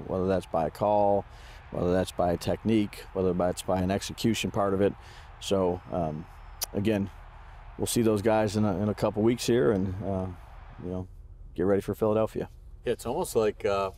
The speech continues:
Speaker 2: we could start the game in two weeks of twenty twenty and just say, "Let's pick it up where we left it off,"
Speaker 1: <laughs> There you
Speaker 2: right?
Speaker 1: go.
Speaker 2: <laughs> I mean, um, opportunities in this football game. You had the lead.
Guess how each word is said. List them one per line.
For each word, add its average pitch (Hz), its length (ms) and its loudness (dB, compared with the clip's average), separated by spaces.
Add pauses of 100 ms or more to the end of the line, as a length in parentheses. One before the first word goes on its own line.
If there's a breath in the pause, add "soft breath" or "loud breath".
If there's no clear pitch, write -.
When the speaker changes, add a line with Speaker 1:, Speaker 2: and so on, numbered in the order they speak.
Speaker 2:
we 117 100 -2
could 101 120 -6
start 123 280 2
the 123 80 0
game 107 240 0
in 98 60 -8
two 123 200 2
weeks 127 240 4
of 95 80 0
twenty 113 320 2
twenty 127 320 2
and 92 100 -2
just 92 140 0
say, 104 140 6
"Let's 107 180 4
pick - 240 0
it 113 60 4
up 120 160 2
where 107 160 6
we 98 100 4
left 107 220 2
it 101 100 4
off," 113 240 4
Speaker 1:
<laughs> - 0 -
There - 240 2
you 247 60 4
Speaker 2:
right? 269 180 2
Speaker 1:
go. 233 100 2 (240)
Speaker 2:
<laughs> - 160 -2
I 170 100 0
mean, 117 340 -2 (360 loud breath)
um, 135 440 2 (280)
opportunities 143 800 4
in 120 80 4
this 113 160 2
football 117 400 2
game. 104 320 0 (380 soft breath)
You 95 100 2
had 131 220 0
the 123 80 4
lead. 117 440 4